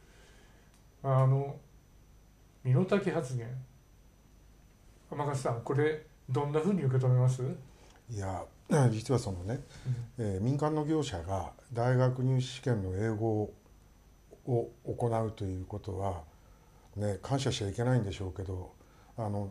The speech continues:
Speaker 2: 身の丈よりも腹回りの方を気にし-、えー、腹回りと血の質を気にした方がいい方が、ああいうことをおっしゃってくださったんだ。初めてこういうことが起きてるんだと分かった。
Speaker 1: うん。
Speaker 2: で、え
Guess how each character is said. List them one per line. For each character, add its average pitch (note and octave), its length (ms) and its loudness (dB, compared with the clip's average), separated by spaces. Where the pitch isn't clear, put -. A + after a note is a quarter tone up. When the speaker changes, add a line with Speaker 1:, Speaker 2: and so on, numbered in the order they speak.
Speaker 2:
身 B2+ 140 2
の C3+ 100 2
丈 C3+ 200 2
よ C3+ 100 6
り A2+ 80 2
も G#2 100 -2
腹 C3 220 4
回 C#3 200 4
り A2+ 60 2
の G2+ 80 -2
方 F#2 120 -4
を E2+ 60 -6
気 - 120 -6
に G2+ 140 -2
し-、 - 180 -14
え - 20 -10
ー、 G2+ 340 0
腹 B2 220 0
回 C3+ 200 4
り G#2 60 0
と G#2 200 -6
血 C3 160 -2
の C#3 100 2
質 C3 240 0
を G#2 180 0
気 C3+ 120 0
に C3 120 4
し B2+ 60 0
た B2 280 6
方 C3 280 4
が G#2+ 120 2
い E3 120 0
い - 20 -6
方 C3 300 2
が、 C#3+ 280 2
あ A#2+ 80 4
あ B2 80 6
い B2 40 6
う A#2+ 60 4
こ B2 120 0
と B2 100 -4
を - 20 0
お - 20 0
っ G#2 40 -2
し - 80 0
ゃ E3+ 40 2
っ - 40 0
て C#3+ 80 -2
く C3+ 40 4
だ A#2+ 60 6
さ G#2+ 80 2
っ A2 60 0
た A2 180 0
ん G2+ 80 -2
だ。 F#2 80 -2
初 A#2+ 220 0
め D3 160 4
て G#2 340 -4
こ A#2+ 120 0
う A#2+ 40 6
い - 40 0
う - 20 -4
こ - 80 -2
と G#2 100 -2
が G2+ 120 0
起 - 60 -10
き - 20 -12
て A#2+ 80 0
る F#2 80 -2
ん F2+ 60 -8
だ F2+ 100 -8
と - 100 -12
分 - 80 -10
か - 80 -12
っ - 100 -12
た。 B2+ 80 -4
Speaker 1:
う A#2+ 40 -2
ん。 - 460 -12
Speaker 2:
で、 B2 80 2
え B2 40 0